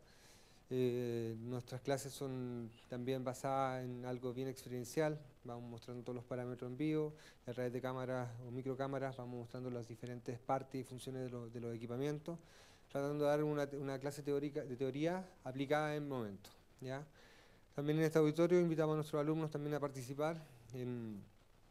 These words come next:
sesiones que hacemos en conjunto, van saliendo acá a este set y se van enfrentando a sus mismos compañeros con, con tal de, de que vayan teniendo su primera experiencia con un público, un público entendido, que es donde nosotros aspiramos,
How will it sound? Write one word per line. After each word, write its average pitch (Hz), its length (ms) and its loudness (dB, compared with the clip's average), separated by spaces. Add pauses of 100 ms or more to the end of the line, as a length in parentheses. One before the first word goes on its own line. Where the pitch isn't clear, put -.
(220)
sesiones 131 480 -4
que 131 80 -6
hacemos 117 520 -8
en 113 120 -10
conjunto, 170 720 -2
van 120 140 -10
saliendo 123 280 -6
acá 127 340 -2 (600)
a 120 240 -4
este 143 180 -2
set 185 340 0 (120)
y 135 80 -10
se - 100 -8
van 139 120 -4
enfrentando 139 420 -4
a - 20 -2
sus 143 160 -6
mismos 151 480 0
compañeros 160 680 0
con, 139 260 -6
con 131 260 -6
tal 147 320 2
de, 143 320 2 (420)
de 131 80 -4
que 123 100 0
vayan 139 200 2
teniendo 143 260 -2
su 139 160 -8
primera 135 320 0
experiencia 139 520 -2
con 135 80 -2
un 120 120 -6
público, 107 420 -4
un 117 100 -10
público 151 260 2
entendido, 127 540 -4
que 107 80 -12
es 113 40 -6
donde 113 160 -8
nosotros 120 300 -6
aspiramos, 120 400 -6